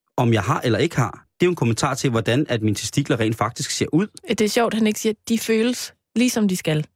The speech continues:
Speaker 1: Ja, eller han siger, "Der er ingen former for tegn på, at du skulle have en knude eller en komplikation, der er cancerrelateret i dine testikler." Skulle man så gå endnu længere og begynde at få,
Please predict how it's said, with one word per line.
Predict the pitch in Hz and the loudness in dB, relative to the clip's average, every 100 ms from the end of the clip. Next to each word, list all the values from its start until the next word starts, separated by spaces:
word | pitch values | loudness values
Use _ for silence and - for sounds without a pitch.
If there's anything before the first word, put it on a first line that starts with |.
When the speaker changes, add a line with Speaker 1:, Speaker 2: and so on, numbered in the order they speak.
| - | 0
Speaker 1:
Ja, | 139 127 | 2 2
eller | 123 | 2
han | 123 | 2
siger, | - 127 127 123 _ _ _ | 2 2 0 -4 _ _ _
"Der | 107 | -4
er | 104 - | -4 -2
ingen | - 135 147 170 180 165 _ | 0 2 4 2 0 -4 _
former | - 113 107 131 | -4 -2 -2 -4
for | - | -6
tegn | 110 - 123 107 | -6 -2 -4 -4
på, | - 123 - _ | 0 -2 -2 _
at | - - | -6 0
du | 117 | 0
skulle | - 113 | 0 0
have | 107 110 | 0 0
en | 113 | -4
knude | 107 - 117 135 | 0 2 4 4
eller | 113 101 | 2 0
en | |
komplikation, | - 95 - 92 - 147 - - _ - _ _ | 0 -2 -2 0 0 0 -2 -14 _ -20 _ _
der | 104 | -2
er | 98 | 0
cancerrelateret | - 135 - 123 117 - 120 113 113 _ _ _ _ _ _ _ - | 0 -2 0 0 0 0 2 2 -2 _ _ _ _ _ _ _ 0
i | |
dine | 117 | 2
testikler." | 117 113 - - 98 - _ _ _ _ - | 2 0 -4 -4 -8 -8 _ _ _ _ -4
Skulle | - | 2
man | 127 | 2
så | 113 147 | 4 2
gå | - 135 - | 2 0 2
endnu | 175 226 | 2 2
længere | 190 123 107 95 | 2 0 0 -2
og | - | -4
begynde | 92 123 131 | -4 -2 -2
at | 120 | -2
få, | - | -2